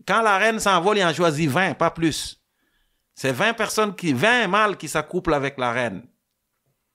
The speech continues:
Et une fois qu'ils se sont accouplés, qu'est-ce qui arrive aux mâles abeilles ?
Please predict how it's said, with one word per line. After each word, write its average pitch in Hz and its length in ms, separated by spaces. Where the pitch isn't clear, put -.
Et 127 140
une 165 60
fois 247 180
qu'ils - 80
se 214 80
sont 180 240
accouplés, 202 420
qu'est-ce 202 180
qui 202 120
arrive 190 320
aux 165 80
mâles 165 240
abeilles ? 254 440